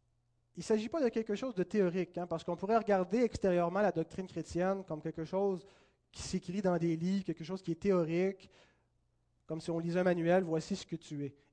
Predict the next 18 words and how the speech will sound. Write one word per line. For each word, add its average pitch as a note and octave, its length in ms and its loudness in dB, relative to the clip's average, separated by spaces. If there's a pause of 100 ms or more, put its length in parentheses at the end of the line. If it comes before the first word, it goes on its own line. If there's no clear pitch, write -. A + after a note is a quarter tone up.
Et F3+ 240 2
il D#3+ 80 -14
y D#3+ 80 0
a, D#3+ 80 2
il D#3 140 -12
y D3 40 -4
a C#3+ 60 -6
quelque D#3 240 -6
chose G#3+ 220 -6
de D3 60 -8
théorique, G3+ 520 0
si F3+ 120 -6
on E3 160 0
veut, D3+ 240 -4 (360)
à D3 100 -6
notre D3 240 -8
doctrine. C#3+ 400 -8 (140)
Mais F#3 360 2